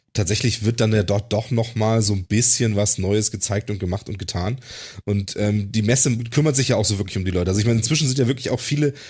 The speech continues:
viele Zuschauer gehen da ja auch gar nicht mehr wegen der Spiele hin, sondern um da ihre YouTube-Stars zu treffen.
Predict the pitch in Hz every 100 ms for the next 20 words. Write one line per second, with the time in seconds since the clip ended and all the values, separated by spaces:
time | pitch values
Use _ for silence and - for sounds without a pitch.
0 | - - - 127 117 - 165 - 143 135
1 | 110 135 135 120 120 110 120 120 110 113
2 | 104 - 135 127 127 117 110 104 120 110
3 | 107 107 104 107 - 107 - 98 98 98
4 | - 98 - 95